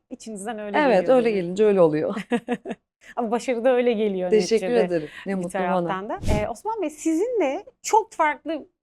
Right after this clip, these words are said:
Speaker 1: rollere bürün-, yani tip olarak da çok değişiyorsunuz. Zaten oyunculuk olarak da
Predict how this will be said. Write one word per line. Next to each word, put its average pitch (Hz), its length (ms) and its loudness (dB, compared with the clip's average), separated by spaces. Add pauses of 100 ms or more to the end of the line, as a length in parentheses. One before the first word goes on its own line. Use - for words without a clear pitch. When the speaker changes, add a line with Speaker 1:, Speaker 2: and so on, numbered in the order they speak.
Speaker 1:
rollere 254 540 0
bürün-, 226 600 -10
yani 214 420 -6 (260)
tip 320 180 -6
olarak 320 360 2
da 311 60 -4
çok 311 260 -10
değişiyorsunuz. 294 680 -8
Zaten 262 300 -4
oyunculuk 254 500 -8
olarak 269 440 -6
da 269 140 -6